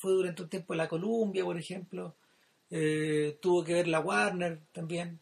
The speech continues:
harta película de los años setenta, de los sesenta y los setenta, y, eh, en el caso de Bergman también fue, fue la Metro, o sea, perdón, la,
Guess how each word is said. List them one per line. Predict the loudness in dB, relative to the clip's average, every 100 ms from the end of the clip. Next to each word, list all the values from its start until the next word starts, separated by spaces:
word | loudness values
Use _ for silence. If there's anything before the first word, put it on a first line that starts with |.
| _
harta | -2 0 -2
película | -6 -6 -4 -4
de | -4
los | -4
años | -6 -8
setenta, | -10 -12 -12 -18 -18 _ _ _ _ _ _ _ _
de | -8
los | -6
sesenta | -6 -6 -6
y | -6
los | -6
setenta, | -8 -8 -8 -10 -12 -8
y, | -2 0 2 0 -4 -2
eh, | 2 2 4 4 2 0 -4 -6
en |
el | -4
caso | -4 -4 -2
de | -2
Bergman | 0 0 0 -2
también | -4 -8 -8
fue, | -4 -4 -4
fue | -6 -6
la |
Metro, | -4 -4 -8
o | _ _ _
sea, | -2
perdón, | 0 2 2
la, | 2